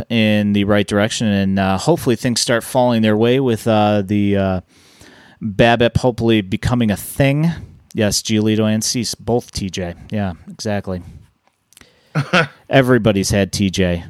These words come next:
Speaker 1: I mean, it's, it's, so, I mean, inju-, history of injuries. Yeah, and, uh, like I said, who's to blame for putting it off and making it go over four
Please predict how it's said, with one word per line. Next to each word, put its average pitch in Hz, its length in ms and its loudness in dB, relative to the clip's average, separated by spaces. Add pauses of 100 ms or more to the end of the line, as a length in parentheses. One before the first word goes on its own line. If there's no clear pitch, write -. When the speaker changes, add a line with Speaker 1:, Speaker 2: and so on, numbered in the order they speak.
Speaker 1:
I 104 100 -4
mean, 110 240 4
it's, 110 260 0
it's, 113 380 -4 (680)
so, 127 240 0
I 123 100 4
mean, 127 240 0 (320)
inju-, 147 400 -2
history 135 720 -2
of 107 200 -2
injuries. 123 760 0 (460)
Yeah, 104 320 2 (120)
and, 123 280 2
uh, - 120 -14 (340)
like 110 220 -6
I 120 60 -4
said, 120 300 0 (640)
who's 175 340 2
to 156 100 0
blame 139 540 2
for - 200 0
putting 160 380 0
it 135 80 4
off 180 280 2
and 117 240 2
making 135 320 0
it 131 360 -4
go 123 340 4
over 123 300 2
four 135 600 2